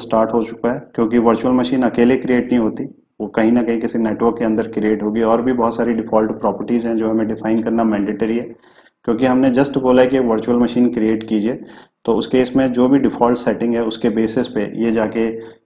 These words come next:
जो required services हैं उनकी मदद से resources भी create कर रहा है, यानी एक virtual network create करेगा,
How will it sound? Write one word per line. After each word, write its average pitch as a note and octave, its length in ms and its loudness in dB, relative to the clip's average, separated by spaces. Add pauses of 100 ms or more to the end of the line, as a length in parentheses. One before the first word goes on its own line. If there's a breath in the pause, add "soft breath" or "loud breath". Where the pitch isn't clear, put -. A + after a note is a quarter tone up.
(100)
जो A2+ 100 2
required A2+ 420 2
services A2 580 -2
हैं G#2 140 -4 (520)
उनकी A2+ 260 2
मदद A2 300 2
से A2+ 140 -2 (640)
resources A2 540 0
भी B2 80 0
create G#2+ 320 -2
कर G2 160 -4
रहा G2+ 120 -6
है, G#2 100 -6
यानी A2 180 2
एक A2+ 100 -4
virtual A2 340 0
network A2 360 -2
create G#2+ 240 2
करेगा, A2 340 -4